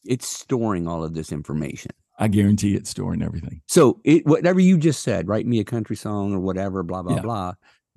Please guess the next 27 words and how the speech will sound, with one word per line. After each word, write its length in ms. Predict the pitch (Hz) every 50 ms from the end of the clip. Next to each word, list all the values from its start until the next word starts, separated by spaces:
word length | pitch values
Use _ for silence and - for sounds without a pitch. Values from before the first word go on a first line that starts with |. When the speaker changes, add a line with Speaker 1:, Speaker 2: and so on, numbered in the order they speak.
| - _ -
Speaker 1:
That's 280 | 104 127 147 165 - -
now 220 | 139 139 139 143
being, 460 | 135 135 131 117 110 107 92 - - _ _ -
is 100 | 110 -
that 140 | 143 165
now 300 | 147 123 131 127 135 135
being 480 | 127 120 135 123 113 110 104 87 87 - _ _ _ _ _ _ -
in 120 | 110 110
some 180 | - - 135 240
Speaker 2:
Mm, 100 | 262 240
it's 80 | 196
Speaker 1:
server, 240 | - - 120 120 131 131 -
some 80 | -
Speaker 2:
probably, 300 | 147 143 127 131 - 127
what 240 | - - 147 202 208
it 80 | 190 -
probably 440 | - - 147 147 135 123 107 101 92
does 320 | 90 92 87 87 87 82
is 180 | - 98 85 101
it, 140 | 123 - _ _ _ _ _ _ _ _ -
it 160 | 131 135 -
writes 300 | 110 107 101 104 98 -
a 40 | 92
country 340 | - - 104 101 80 85 87
song 340 | - - 82 85 85 85 82
based 300 | 78 85 85 - - -
on, 420 | - 80 80 76 71 73 73 -